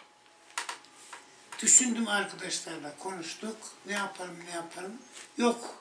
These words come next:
kampanya açamıyoruz. Başka yerden gelir yok. Ben dedim ki, "Benim kavaklığım var. Oradan satayım ben."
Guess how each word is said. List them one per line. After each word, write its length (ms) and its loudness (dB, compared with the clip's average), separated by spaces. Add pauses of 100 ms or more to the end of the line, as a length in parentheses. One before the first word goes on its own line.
(300)
kampanya 580 -4
açamıyoruz. 580 -2 (100)
Başka 320 -4
yerden 340 -8
gelir 360 -6
yok. 200 -2 (1900)
Ben 200 -2
dedim 300 -6
ki, 220 -6 (100)
"Benim 460 -10
kavaklığım 680 -6
var. 260 -8 (540)
Oradan 320 -6
satayım 580 -8
ben." 180 -10